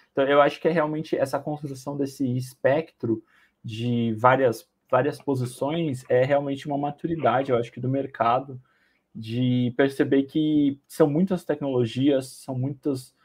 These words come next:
é, muitas frentes, muitos contextos. Então, assim, realmente esperar que uma única pessoa conseguisse, desde criar a infraestrutura até trazer os insights, é um pouco inviável, né?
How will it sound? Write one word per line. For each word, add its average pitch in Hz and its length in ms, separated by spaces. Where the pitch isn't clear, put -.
é, 113 140
muitas 139 400
frentes, 135 640
muitos 139 260
contextos. 139 840
Então, 127 280
assim, 127 360
realmente 147 500
esperar 143 360
que 143 160
uma 175 260
única 170 300
pessoa 143 580
conseguisse, 127 800
desde 160 320
criar 147 380
a 147 60
infraestrutura 156 1040
até 127 340
trazer 147 340
os 131 200
insights, 131 640
é 139 100
um 131 120
pouco 135 340
inviável, 135 760
né? 113 160